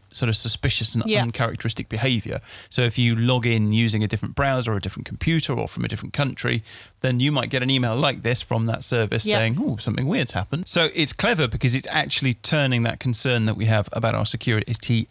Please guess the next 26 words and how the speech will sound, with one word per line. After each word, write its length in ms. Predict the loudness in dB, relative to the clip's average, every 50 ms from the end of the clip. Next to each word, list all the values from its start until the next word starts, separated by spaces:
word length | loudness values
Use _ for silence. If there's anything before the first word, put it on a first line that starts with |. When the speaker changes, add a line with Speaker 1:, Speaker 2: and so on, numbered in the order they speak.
| -6 -4
Speaker 1:
uh, 120 | -4 -4 -4
against 400 | -2 0 0 0 0 0 -4 -4
us, 80 | -4 -4 -2
Speaker 2:
Yeah. 140 | 0 0 0
Speaker 1:
both 100 | 0 0
in 140 | -2 0 0
the 60 | 0
premise 280 | 0 0 0 0 0 0
of 60 | 0
the 120 | 0 2 2
email 240 | 2 2 2 0 -2
itself. 520 | -2 -2 0 0 2 2 0 0 -4 -6 -6 -12 -20 -20 -20 -20 -20 -18 _
So 160 | -6 -4 -4 -2 -2
online 300 | 0 0 0 2 2 0
services 360 | 0 0 0 -2 -2 -4 -2
like 220 | -2 -2 -2 -2 -2
Google, 420 | -2 -2 -2 -2 -2 -4 -4 -6 -8 -16 -20 -20 -20 _ _ -4
um, 320 | -2 0 2 2 0 0 -2 -8 -14 _ -2
you 80 | 0
know, 80 | 0 0
they're 80 | 0
getting 200 | -2 -2 -2 0
very 140 | 0 0 0
good 160 | 0 0 -2
at 80 | -4 -4 -8 -18 _ _
spotting 380 | -4 -4 -2 -2 -2 -2 -2